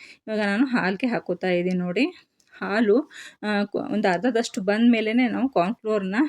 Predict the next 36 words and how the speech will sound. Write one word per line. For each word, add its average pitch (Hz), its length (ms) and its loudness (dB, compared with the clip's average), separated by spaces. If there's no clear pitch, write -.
ಆ, 208 80 -2
ಏನು 220 140 2
ಹಾಲನ್ನ 208 500 0
ಮಿಕ್ಸ್ 196 260 -6
ಮಾಡಿಬಿಟ್ಟು 190 360 -2
ಹಾಕೋಬೇಕು. 185 580 -4
ನೋಡಿ, 202 220 0
ಇವಾಗ 190 260 0
ಅರ್ಧದಷ್ಟು 196 460 -2
ಹಾಲು 202 260 -2
ಬಂದಿದೆ. 190 500 -2
ಇವಾಗ 208 220 -2
ನಾನು 214 240 0
ಕಾರ್ನ್ 190 240 -4
ಫ್ಲೋರ್ 208 260 -4
ಮಿಕ್ಸ್ನ 214 400 -2
ನಾನು 208 220 2
ಹಾಕೋತಾ 202 460 -2
ಇದ್ದೀನಿ. 185 420 0
ಹಾಕ್ಬಿಟ್ಟು 202 560 -4
ಮತ್ತೆ 196 340 -4
ಚೆನ್ನಾಗಿ 190 440 -6
ಮಿಕ್ಸ್ನ 202 340 -8
ಮಾಡ್ಕೋತಾ 185 480 -4
ಇದ್ದೀನಿ. 180 360 0
ನೋಡಿ, 208 200 0
ಹಾಗೆ 196 400 -2
ನಾವು 214 200 -2
ತಿರ್ಗಿಸ್ತಾನೆ 214 500 0
ಇರ್ಬೇಕು, 196 300 0
ಮೀಡಿಯಂ 196 320 0
ಫ್ಲೇಮು 208 340 -4
ಮತ್ತೆ 220 240 -6
ಹೈ 226 180 2
ಫ್ಲೇಮ್ 190 300 -6
ಇಟ್ಕೊಂಡು 190 480 -2